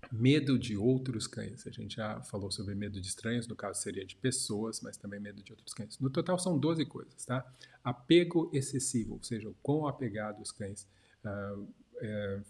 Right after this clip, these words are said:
ficam às pessoas, ou são as pessoas. Essa, esse é o elemento que foi adicionado, no caso, no estudo no Brasil, que é as necessidades no local, no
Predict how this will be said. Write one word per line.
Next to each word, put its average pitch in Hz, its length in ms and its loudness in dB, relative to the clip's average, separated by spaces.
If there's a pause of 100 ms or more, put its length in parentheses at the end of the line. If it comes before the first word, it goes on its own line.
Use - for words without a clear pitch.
ficam 101 400 -4 (140)
às 104 260 -6
pessoas, 117 440 -4
ou 104 80 -6
são 123 300 0
as 123 100 -8
pessoas. - 480 -6 (960)
Essa, 143 560 2
esse 143 240 6
é 147 40 6
o 135 40 8
elemento 117 380 4
que - 40 -16
foi 110 200 2
adicionado, 104 680 0
no 101 100 -2
caso, 101 520 -2
no 107 280 0
estudo 95 400 -6
no 98 200 -2
Brasil, 107 400 -4
que - 120 -10
é 95 80 -4
as - 120 -10
necessidades 110 840 -6
no 110 140 -4
local, 95 500 -6
no 101 240 -14